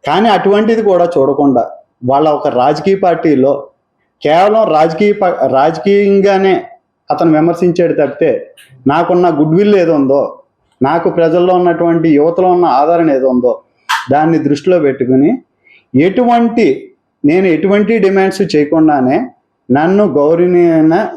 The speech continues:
వైఎస్ జగన్మోహన్ రెడ్డి గారు తీసుకెళ్ళి నన్ను పర్సనల్గా ఇంట్రడ్యూస్ చేసి నాలో నేను ఈ పది సంవత్సరాలు ఏ విధంగా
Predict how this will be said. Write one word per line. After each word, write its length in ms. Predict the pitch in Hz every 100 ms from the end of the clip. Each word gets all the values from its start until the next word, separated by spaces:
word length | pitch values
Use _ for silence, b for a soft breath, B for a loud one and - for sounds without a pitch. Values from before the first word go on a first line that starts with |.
| -
వైఎస్ 280 | 135 175 170 120
జగన్మోహన్ 560 | 135 165 170 160 160
రెడ్డి 160 | 139 131
గారు 140 | 131
తీసుకెళ్ళి 640 | 131 139 131 - 147 120 110 _ _ _ _ _ -
నన్ను 280 | 139 202 247
పర్సనల్గా 600 | 254 170 - 214 208 190
ఇంట్రడ్యూస్ 480 | 156 170 170 165 151
చేసి 280 | 143 143 110 - _ _ _ _
నాలో 500 | 113 127 147 175 220
నేను 300 | 233 208 202
ఈ 240 | 190 165 175
పది 240 | 170 151
సంవత్సరాలు 480 | 170 185 180 190 185
ఏ 240 | 175 143 165
విధంగా 460 | 175 175 175 170